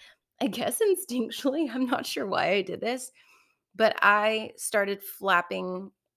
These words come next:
my hands back at it and hissing back at it and waddling towards it, doing the motion and the noise. And it, like, paused for a second and, like, looked confused, like I stunned it.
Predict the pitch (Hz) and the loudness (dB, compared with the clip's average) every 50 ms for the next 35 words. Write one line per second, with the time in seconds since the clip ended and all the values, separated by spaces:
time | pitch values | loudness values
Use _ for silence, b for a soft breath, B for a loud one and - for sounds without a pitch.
0 | _ _ _ _ - 202 208 202 220 214 226 226 180 170 170 147 - - 170 160 | _ _ _ _ -6 -2 -2 -2 -2 -2 -4 -4 -4 -4 -6 -8 -6 -2 -2 -2
1 | 160 - - - - - - 277 277 - - 196 196 196 208 185 185 - - 190 | -2 -2 -2 -2 0 0 0 -2 -4 -2 -4 -4 -4 -6 -8 -6 -6 -6 -6 -6
2 | 180 180 - - - - - 220 226 254 277 302 285 - - 185 185 180 - 180 | -6 -2 -2 -2 -2 -2 -2 -4 -2 0 0 -2 -2 -4 -6 -8 -6 -4 -2 -2
3 | 185 190 185 175 180 190 - - 180 180 190 185 - 247 254 - _ _ _ _ | -2 -2 -2 -4 -4 -8 -8 -8 -6 -6 -6 -4 -4 -6 -6 -6 _ _ _ _
4 | b b b b b b b - - 190 180 190 196 190 175 - - 156 190 196 | b b b b b b b -6 -4 -2 0 0 0 0 0 0 0 0 0 0
5 | - - 190 190 185 180 175 165 165 160 170 202 294 359 - - _ b b b | -2 -4 -2 -2 -2 -4 -4 -4 -2 0 0 0 0 -2 -4 -8 _ b b b
6 | b b b _ _ _ _ _ - - _ _ _ _ _ _ _ - 220 220 | b b b _ _ _ _ _ -20 -20 _ _ _ _ _ _ _ 0 4 4
7 | 220 202 214 214 214 - - 226 180 170 190 277 - - - 226 240 240 - 247 | 6 6 6 4 2 0 2 4 6 6 6 4 0 -4 -4 -4 -4 -2 -2 -2
8 | 247 - 294 294 277 - - 196 196 196 - 196 180 196 202 - - - 196 185 | -2 -2 -2 -2 -2 -2 -2 -2 -2 -2 -2 -2 -4 -4 -4 -6 -8 -6 -8 -6
9 | 185 - 170 - - - 185 - 160 170 - - - 190 170 175 170 - - - | -6 -6 -6 -6 -4 -6 -4 -4 -4 -6 -6 -2 -2 -2 -2 -2 -4 -6 -8 -10
10 | 277 | -14